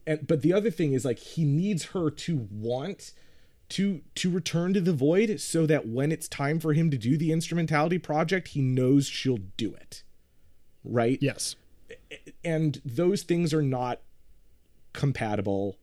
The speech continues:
Speaker 1: I think some of that is because, uh, uh, again, I, I've, I grow to like Rei, but I think Rei is maybe the worst written part of the show. And I don't even know if, like, when he was sketching the plot,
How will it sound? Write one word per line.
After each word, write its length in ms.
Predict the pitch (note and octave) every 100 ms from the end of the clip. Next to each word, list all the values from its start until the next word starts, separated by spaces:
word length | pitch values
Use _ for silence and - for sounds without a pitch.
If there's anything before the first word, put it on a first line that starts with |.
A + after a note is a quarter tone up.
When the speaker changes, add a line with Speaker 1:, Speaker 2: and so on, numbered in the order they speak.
| - _ - _ - -
Speaker 1:
I 140 | C#3
think 340 | C3+ - F3+ -
some 320 | - D#3+ F3+
of 140 | C#3
that 240 | C3 B2 A#2
is 200 | A2+ G#2
because, 760 | G#2 G2 G2+ F#2+ F#2 F2 - -
uh, 120 | A2+ B2 -
uh, 140 | B2 - -
again, 460 | C3+ A2+ E2+ D2+ - _ - - - _ -
I, 120 | A2+ - - C#3+ - -
I've, 260 | C3 A2 - -
I 140 | A#2
grow 440 | A2 G#2 A#2 B2+
to 80 | C#3+
like 400 | B2 A2+ A2+ A2+
Rei, 540 | G2+ G2 G#2 D#3 B3 - - - -
but 100 | B2
I 140 | C3+
think 240 | - C#3+ A#2
Rei 380 | A2 A#2+ A#2+
is 240 | A#2 G2+ - - -
maybe 460 | A#2+ C3 B2+ C3+
the 120 | A2+
worst 640 | B2 G#2+ G#2 A2 A#2 - -
written 460 | G2 G#2+ G#2+ G2+
part 300 | G2 F2+ E2+
of 100 | D#2+
the 80 | D#2+
show. 380 | E2 - - - _ _ _ - - - - C3
And 260 | B2 A#2 -
I 160 | C3+ F3+
don't 160 | G3 F3+
even 240 | D3 C#3+
know 180 | C#3 C3
if, 200 | B2 -
like, 460 | B2+ A2 G#2 - - - - - - -
when 240 | A2+ C3+ C#3+
he 120 | D3+
was 220 | C3+ -
sketching 420 | - D#3+ - C#3
the 60 | B2+
plot, 480 | - A2 C3 E3